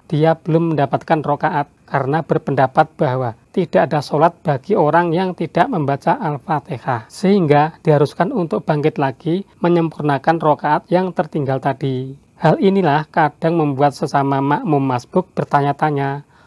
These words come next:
"Loh, kok dia bangkit lagi? Padahal saya bersama dia sempat mendapati imam ruku." Para pemirsa yang dirahmati Allah, cerita tadi tak lepas dari hadis Nabi Muhammad Shallallahu Alaihi Wasallam yang berbeda dalam memahami.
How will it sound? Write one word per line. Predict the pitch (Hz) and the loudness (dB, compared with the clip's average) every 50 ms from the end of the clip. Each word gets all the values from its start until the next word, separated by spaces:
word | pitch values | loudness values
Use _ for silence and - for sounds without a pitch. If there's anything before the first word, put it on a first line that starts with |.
| _ - | _ 0
"Loh, | - 147 123 110 - _ | 2 2 2 2 0 _
kok | - - - - | -4 -4 -4 -2
dia | - 175 180 160 - | 0 0 0 0 0
bangkit | - 147 139 156 151 - | -2 -2 -2 -2 0 0
lagi? | 180 185 - - 175 165 165 156 156 151 _ _ _ _ _ _ _ - | 0 -2 -2 -2 -4 -4 -4 -4 -8 -10 _ _ _ _ _ _ _ -2
Padahal | 151 143 - - 135 127 147 165 180 | -2 -2 2 2 4 4 4 4 2
saya | - - 160 160 160 | 0 -2 -2 -2 -2
bersama | - - - 135 - 156 139 139 | -4 -4 -6 -4 -2 -2 -2 -2
dia | 135 - 139 135 151 170 196 - _ - | -4 -2 0 0 0 0 -2 -6 _ -20
sempat | - - - 175 156 147 - 170 - - 165 | -14 -6 -4 -4 -4 0 0 0 0 0 -4
mendapati | 143 143 139 147 147 - - 175 | -4 -2 -2 -4 -4 -2 -2 -2
imam | 294 220 160 170 165 165 | -2 -2 0 0 0 0
ruku." | 160 165 156 - - 165 151 - 294 320 _ _ _ _ _ _ _ _ | 0 -4 -6 -4 -2 0 0 0 -2 -8 _ _ _ _ _ _ _ _
Para | - 165 143 147 151 147 | 2 2 4 4 2 2
pemirsa | - 147 147 147 - - 151 202 | 2 2 0 0 2 2 2 2
yang | 220 180 170 156 147 | 4 2 0 0 -2
dirahmati | 131 151 147 143 131 - 123 147 143 135 - - 143 | -2 -2 -4 -4 -4 -4 -4 -4 -4 -4 -4 -2 -2
Allah, | 127 120 127 156 165 - _ _ _ _ _ | -2 -2 -2 -4 -6 -8 _ _ _ _ _
cerita | - - 165 170 165 - 156 156 | -2 0 0 0 2 2 2 2
tadi | - 175 156 - - 160 196 | 2 0 0 0 0 0 0
tak | - - 165 170 | 2 2 0 2
lepas | 151 139 - - 175 143 - | 2 0 0 0 -2 -2 0
dari | - 156 139 135 151 135 | -2 0 0 0 0 -2
hadis | - - - 131 - - 170 - - 165 | -4 -2 -4 -4 -2 -4 -10 -8 -4 -4
Nabi | 143 131 - 151 139 | -4 -4 -2 -4 -4
Muhammad | 139 127 - - 151 131 131 143 165 175 - | -4 -4 -4 -4 -4 -2 -2 -2 -2 -4 -4
Shallallahu | - - 175 147 143 135 131 131 147 160 160 147 143 | -6 -2 -2 0 2 2 2 2 2 0 2 2 0
Alaihi | 143 139 131 | 2 0 0
Wasallam | 123 - 160 156 156 147 143 | -2 0 0 0 2 2 0
yang | 147 170 170 170 156 | 0 0 0 -2 -2
berbeda | - 147 147 143 - 147 135 - 160 156 151 | -2 -2 -2 0 0 -2 -2 2 0 0 0
dalam | - 151 131 135 139 151 160 160 | 0 -2 0 2 4 4 2 2
memahami. | 147 143 139 113 127 123 123 127 127 123 117 113 117 | 0 -2 -2 -2 -2 -4 -2 -2 -2 -4 -4 -6 -8